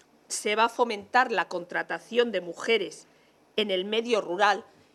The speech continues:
y esto es importante, estableciendo esa alianza que debe de existir entre la empresa privada, en este caso la cooperativa y la administración, a través de vuestro programa Dimmer Plus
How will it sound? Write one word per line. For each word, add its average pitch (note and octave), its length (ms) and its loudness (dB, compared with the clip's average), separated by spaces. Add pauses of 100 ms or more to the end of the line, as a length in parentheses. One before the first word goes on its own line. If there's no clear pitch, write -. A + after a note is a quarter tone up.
(220)
y A3+ 160 0
esto C4+ 260 0
es C#4 240 -2
importante, F#3 720 -2
estableciendo F#3 600 -4
esa C4+ 220 -2
alianza G3+ 680 -4 (720)
que F#3 100 -6
debe G3+ 220 0
de C4 80 -2
existir - 580 -8 (440)
entre F#3+ 280 -8
la E3+ 80 -4
empresa F#3+ 500 -8
privada, G3+ 380 -6
en F#3+ 80 -8
este F3+ 260 -12
caso - 440 -6 (320)
la F3+ 160 -12
cooperativa F#3 720 -6 (420)
y G#3 80 -8
la F#3 120 0
administración, F#3 1080 -4 (560)
a F#3+ 160 0
través G#3+ 400 0
de E3+ 80 -6
vuestro F3 360 -8 (220)
programa F#3+ 600 -2 (360)
Dimmer G#3+ 380 -6
Plus A#3+ 420 -8